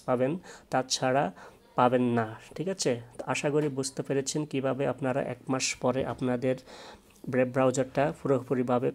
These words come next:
কনফার্ম করবেন। আমি আবারও বলছি, প্রথমে আপনারা যাবেন আমার ভিডিও ডেসক্রিপশন বক্সে, ওইখানে ক্লিক করে ওইখান থেকে ডাউনলোড করবেন। ডাউনলোড করার পরে অ্যাপসটা ওপেন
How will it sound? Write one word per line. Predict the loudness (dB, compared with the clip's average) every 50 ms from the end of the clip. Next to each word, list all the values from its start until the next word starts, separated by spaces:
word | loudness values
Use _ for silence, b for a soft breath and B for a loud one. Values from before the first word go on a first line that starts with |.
| 0 -2
কনফার্ম | -2 0 0 2 2 2 2 0
করবেন। | 0 0 2 4 4 2 2 B B B B B B -4 -2
আমি | 0 2 2
আবারও | 4 4 6 6 6 6
বলছি, | 4 4 2 2 0 0 0 0 0
প্রথমে | -2 -2 -4 -2 0 0 2 2 2 0 0
আপনারা | -2 -2 -2 0 0 0 0 0
যাবেন | 0 0 2 0 0 0 0
আমার | 0 0 0 -2 -2
ভিডিও | -2 -2 -2 -2 0 -2
ডেসক্রিপশন | -4 -4 -6 -8 -12 -12 -8 -6 -4 -2 0 0
বক্সে, | -2 0 0 -2 0 0 -2 -2 -4 B B B B B B -6
ওইখানে | -4 -2 0 2 2 0 0 0
ক্লিক | -2 -2 -2 0 2 2
করে | 2 4 2 0
ওইখান | 0 -2 -2 -4 -2
থেকে | -2 -2 -2 0
ডাউনলোড | 2 2 2 2 0 -2 -2 -2
করবেন। | -2 0 0 0 -2 -2 -6 -10 -10 -6 -2
ডাউনলোড | 0 0 0 0 -2 -2 -2
করার | 0 0 0 0 0 0
পরে | 0 0 0 0 -2 -4
অ্যাপসটা | -6 -6 -4 -4 -4 -2 0 -2 -2 -2 B B B B B B 4 4
ওপেন | 6 6 4